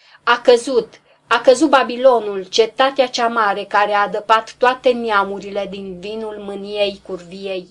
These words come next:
ei." Apocalipsa paisprezece cu opt.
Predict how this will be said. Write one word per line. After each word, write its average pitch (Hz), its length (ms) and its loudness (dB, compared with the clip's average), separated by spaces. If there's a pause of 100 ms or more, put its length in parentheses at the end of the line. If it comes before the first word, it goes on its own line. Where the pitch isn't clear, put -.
ei." 185 340 -8 (520)
Apocalipsa 202 960 -2
paisprezece 190 1000 -6
cu 190 100 -8
opt. 175 220 -2